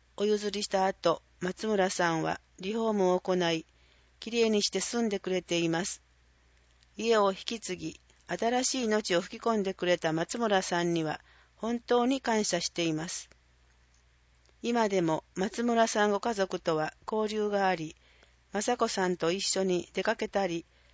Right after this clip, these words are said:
子供さんと一緒に遊ばせてもらったりしています。年末には私の家に集まり、みんなでご飯を食べたりもしていて、実の息子や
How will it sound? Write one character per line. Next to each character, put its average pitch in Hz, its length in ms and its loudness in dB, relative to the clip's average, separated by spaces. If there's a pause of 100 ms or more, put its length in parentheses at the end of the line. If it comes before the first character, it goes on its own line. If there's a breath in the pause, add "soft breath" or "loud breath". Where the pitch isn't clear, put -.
(140)
子 - 140 -8
供 220 220 0
さ 220 200 0
ん 220 80 -2
と 214 160 2
一 226 80 0
緒 214 240 -2
に 208 300 0
遊 196 180 -4
ば 233 140 -2
せ 226 100 -8
て 226 140 -2
も 220 100 2
ら 214 140 4
っ - 40 -4
た 254 200 -2
り 208 100 -4
し - 80 -6
て 180 160 0
い 165 80 2
ま 165 160 -2
す。 - 220 -10 (960 soft breath)
年 220 360 4
末 226 160 -2
に 220 160 4
は 175 220 6
私 214 380 -2
の 226 100 0
家 233 160 0
に 196 140 2
集 185 240 -2
ま 185 160 2
り、 160 180 -6 (500 soft breath)
み 214 160 0
ん 220 80 2
な 220 140 2
で 180 220 0 (120)
ご 185 140 -4
飯 233 240 -2
を 208 60 4
食 220 180 -2
べ 214 120 0
た 190 120 2
り 185 100 0
も 180 140 2
し - 120 -4
て 175 160 -2
い 175 100 -4
て、 - 260 -4 (540 soft breath)
実 208 240 -6
の 214 80 2
息 190 280 0
子 208 140 0
や 185 240 4